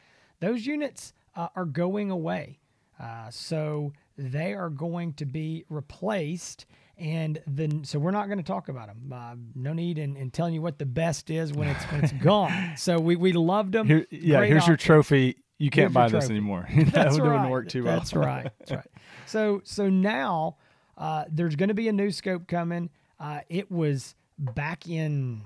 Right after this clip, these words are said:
Speaker 1: I don't know, maybe October, November, it got mentioned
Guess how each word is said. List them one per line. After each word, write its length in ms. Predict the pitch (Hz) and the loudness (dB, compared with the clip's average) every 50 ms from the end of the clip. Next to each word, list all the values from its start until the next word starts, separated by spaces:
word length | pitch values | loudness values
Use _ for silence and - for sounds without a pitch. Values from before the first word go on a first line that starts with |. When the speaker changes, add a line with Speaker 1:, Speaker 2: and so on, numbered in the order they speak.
| - 135 | -14 -12
Speaker 1:
I 60 | 139 | -12
don't 140 | 131 120 107 | -12 -12 -12
know, 180 | 104 104 104 104 | -14 -14 -12 -10
maybe 340 | 110 127 135 147 147 143 139 | -6 -4 -4 -2 -2 -2 -2
October, 680 | 135 135 135 _ - 143 135 135 131 135 135 131 160 - | -4 -6 -10 _ -8 -6 -6 -4 -4 -6 -6 -6 -8 -8
November, 600 | 143 135 131 123 131 135 139 139 135 135 135 131 - _ _ _ _ _ _ _ | -6 -6 -4 -2 -2 -2 -2 -2 -2 -2 -4 -6 -8 _ _ _ _ _ _ _
it 60 | - 143 | -8 -6
got 240 | 147 156 143 143 - | -6 -6 -6 -6 -4
mentioned 560 | 135 139 139 135 123 - 147 139 135 131 | -2 -2 -2 -2 -2 -4 -4 -4 -4 -4